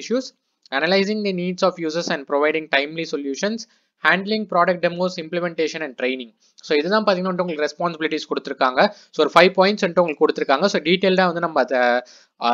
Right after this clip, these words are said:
ரெஜிஸ்ட்ரேஷன் ப்ராசஸ் அப்போ நம்ம பார்க்கலாம். So, எக்ஸ்பீரியன்ஸ் பாத்தீங்கன்னா வந்து டூ to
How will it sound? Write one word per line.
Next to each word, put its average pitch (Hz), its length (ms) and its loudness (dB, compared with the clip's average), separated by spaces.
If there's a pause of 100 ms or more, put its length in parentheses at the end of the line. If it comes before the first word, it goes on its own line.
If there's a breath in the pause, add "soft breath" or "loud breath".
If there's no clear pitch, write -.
(100)
ரெஜிஸ்ட்ரேஷன் 180 560 -2
ப்ராசஸ் 143 380 0
அப்போ 135 220 -2
நம்ம 117 160 -8 (120)
பார்க்கலாம். 156 360 -2 (300)
So, 185 160 2
எக்ஸ்பீரியன்ஸ் 277 540 -4
பாத்தீங்கன்னா 175 440 -2
வந்து 185 180 -2 (400 loud breath)
டூ 311 60 4 (140)
to 285 80 0